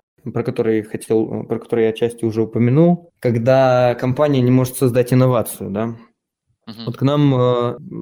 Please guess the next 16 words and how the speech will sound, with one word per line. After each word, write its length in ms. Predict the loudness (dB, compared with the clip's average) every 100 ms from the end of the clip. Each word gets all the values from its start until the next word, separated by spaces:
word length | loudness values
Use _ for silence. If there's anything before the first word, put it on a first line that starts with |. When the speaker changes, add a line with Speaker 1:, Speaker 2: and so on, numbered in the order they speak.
| -12
Speaker 1:
пришел 760 | -6 -6 -2 0 2 2 0 -4
боль-, 400 | -6 -2 -2 -6
пришла 260 | -8 -4 0
большая 400 | 0 0 -2 -2
сеть 460 | 0 -2 -2 -12 _
электроники, 600 | -10 -8 0 2 2 0
ритейлер, 500 | -4 -2 -2 -2 -8 -14 _ _ _
вот, 220 | -8 -6 -2
и 40 |
говорит: 540 | 2 2 2 -2 -6 -2
"Мы 180 | 2 2
хотим 640 | 0 2 2 2 -2 -10
создавать 600 | -8 -4 0 2 2 0
классный 380 | -2 -4 -2 -4
клиентский 440 | 0 0 0 -4 -8
опыт 380 | -8 -12 -20